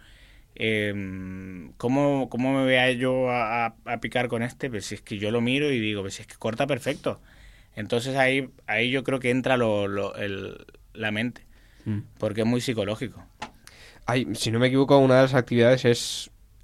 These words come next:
Speaker 2: hacer la loncha perfecta. <laughs> ¿Existe la loncha perfecta o siempre hay algo que se puede mejorar?
Speaker 1: Bueno, eso es,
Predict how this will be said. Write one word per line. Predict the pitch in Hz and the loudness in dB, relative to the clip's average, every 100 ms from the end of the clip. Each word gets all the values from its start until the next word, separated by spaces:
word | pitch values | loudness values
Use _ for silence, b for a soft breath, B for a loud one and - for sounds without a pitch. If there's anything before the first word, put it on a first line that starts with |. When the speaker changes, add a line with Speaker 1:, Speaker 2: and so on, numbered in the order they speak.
| - | -8
Speaker 2:
hacer | - - 120 | -6 0 2
la | 127 123 | 6 6
loncha | 120 120 - 117 | 6 4 2 2
perfecta. | 113 110 98 82 98 98 - | 2 -2 -10 -8 -6 -6 -4
<laughs> | |
¿Existe | 120 - - 143 - 190 | -4 -4 -2 -2 -2 0
la | 160 | 4
loncha | 120 123 120 127 117 - - | 4 2 0 2 2 0 -6
perfecta | - 120 - 135 135 - - - b b - | 2 2 2 -2 -2 -14 -14 -16 b b -2
o | 120 | -2
siempre | 107 - 139 139 139 127 | 0 0 2 2 4 4
hay | 120 117 117 110 110 107 - - | 6 4 4 2 0 -2 -6 0
algo | 120 117 113 | 2 2 2
que | 113 | 0
se | 113 | -2
puede | 113 113 | -2 -2
mejorar? | 110 104 - - | -2 -4 -8 -14
Speaker 1:
Bueno, | - | -10
eso | 123 - | -8 -4
es, | 127 - | -6 -8